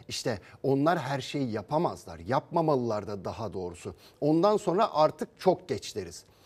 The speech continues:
Siz bir kere o fotoğraf karesine girdiniz mi?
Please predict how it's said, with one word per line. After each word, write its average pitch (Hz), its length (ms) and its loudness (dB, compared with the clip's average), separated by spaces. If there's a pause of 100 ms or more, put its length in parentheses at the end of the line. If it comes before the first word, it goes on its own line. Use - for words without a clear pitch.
(120)
Siz 170 280 2
bir 180 60 0
kere 190 200 4
o 180 100 4
fotoğraf 185 440 2
karesine 180 400 4
girdiniz 170 520 2
mi? 120 140 -2